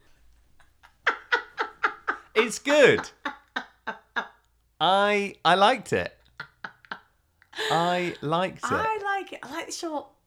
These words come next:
Speaker 1: short, sharp, shit, shrift, shrift. Oh, I can't speak today. What am I doing?
Speaker 2: No?
Speaker 1: Don't know what's going on.
Speaker 2: Do you get dry mouth?
Speaker 1: Uh.
Speaker 2: That, what do they call it? What do they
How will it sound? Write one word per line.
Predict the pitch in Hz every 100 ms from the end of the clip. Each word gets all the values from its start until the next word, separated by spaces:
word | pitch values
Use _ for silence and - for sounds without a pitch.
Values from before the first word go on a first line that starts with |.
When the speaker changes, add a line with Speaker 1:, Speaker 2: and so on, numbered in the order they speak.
| _
Speaker 1:
short, | - 294 285
sharp, | 254 247 -
shit, | - 247 _ _ _
shrift, | - 254 - _ _
shrift. | - -
Oh, | 170 - _ - -
I |
can't | - 320 311
speak | - 190 - -
today. | 165 160 151
What | 165 233
am | 254 247
I | 254
doing? | 247 269 262 170 151 135 _ -
Speaker 2:
No? | 127 175 _ _ _
Speaker 1:
Don't | 156
know | 160
what's | -
going | 143 156
on. | 180 147 -
Speaker 2:
Do |
you | 285
get | 254 -
dry | 180 214 202 170
mouth? | 123 92 82 82 - - _ _ _ _ _ _ _ _ _ _ -
Speaker 1:
Uh. | 220 226 226 226 226 226 _ _ _ _ _ -
Speaker 2:
That, | 180
what | 208
do | 220
they | 240
call | - 196
it? | -
What | 151
do |
they | 151